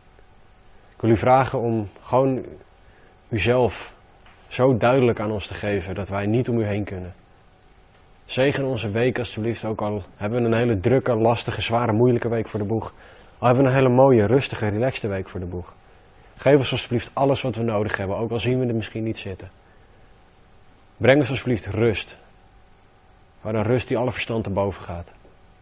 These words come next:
Vader, alle dingen die wij zelf niet van onszelf hebben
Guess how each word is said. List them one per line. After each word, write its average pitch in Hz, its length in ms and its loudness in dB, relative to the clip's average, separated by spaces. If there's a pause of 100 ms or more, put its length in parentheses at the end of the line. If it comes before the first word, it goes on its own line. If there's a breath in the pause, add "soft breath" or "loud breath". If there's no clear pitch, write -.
(1200)
Vader, 117 200 -4
alle 127 360 0
dingen 131 280 2
die 120 120 0
wij 107 160 -2
zelf 120 400 -2
niet 123 220 0
van 131 120 -8
onszelf 107 380 -6
hebben 104 280 -8